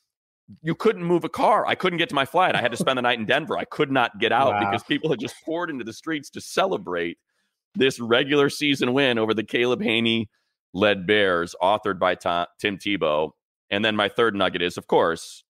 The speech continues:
Speaker 1: he played second fiddle to me on the, uh, successful single season network show Million Dollar Mile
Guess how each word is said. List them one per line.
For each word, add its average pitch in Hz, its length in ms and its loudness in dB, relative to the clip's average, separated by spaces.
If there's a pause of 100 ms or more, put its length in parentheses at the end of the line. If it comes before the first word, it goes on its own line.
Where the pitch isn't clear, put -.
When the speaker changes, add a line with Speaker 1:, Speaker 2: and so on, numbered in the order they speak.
(280)
Speaker 1:
he 110 100 -8
played 98 240 0
second - 380 -4
fiddle 82 180 -6
to 87 140 -6
me 95 240 -2
on 73 180 -6
the, 73 240 -4
uh, 65 320 0
successful - 720 -4
single 95 400 -4
season 90 640 -6
network 90 400 -4
show 90 340 0
Million 82 320 -2
Dollar 62 320 -2
Mile 71 380 -4